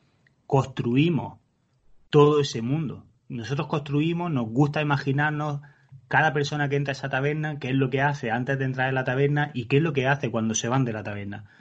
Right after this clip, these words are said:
La taberna, al parecer, es un lugar que existe realmente en Shinjuku, en uno de los callejoncitos de estos de ahí,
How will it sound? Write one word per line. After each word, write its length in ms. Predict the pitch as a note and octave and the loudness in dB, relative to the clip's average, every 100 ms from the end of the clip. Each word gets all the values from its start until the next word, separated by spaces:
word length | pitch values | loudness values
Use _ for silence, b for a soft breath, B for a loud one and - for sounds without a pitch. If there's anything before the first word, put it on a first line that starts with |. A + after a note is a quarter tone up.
| b b | b b
La 140 | A#2+ A#2+ | -4 2
taberna, 360 | B2 D3+ F3 | 4 4 2
al 100 | E3 C#3+ | 0 2
parecer, 560 | C3+ B2 D3+ C3+ - | 0 0 -2 -2 -4
es 120 | C3 C3 | 0 4
un 160 | C3+ | 6
lugar 280 | C3+ C3 C3 | 6 4 0
que 100 | C3 | -4
existe 340 | G#2+ D3 C#3+ B2 | -4 -4 -2 -2
realmente 500 | B2+ B2+ B2+ B2+ B2+ | -2 -2 -4 -4 -6
en 60 | |
Shinjuku, 600 | A#2+ A#2 C3 E3+ D3+ F#3 - | -4 -4 -2 -2 -4 -6 -6
en 180 | A2+ | -2
uno 180 | B2 B2 | 0 0
de 80 | B2 | 0
los 140 | A#2+ | -2
callejoncitos 680 | A#2 A#2+ A#2 A#2+ A2+ B2+ A#2+ | -2 -4 -2 -4 -2 -2 0
de 80 | A#2+ | -4
estos 180 | A#2+ A2+ | -4 -2
de 60 | A#2 | 0
ahí, 220 | D3 | 0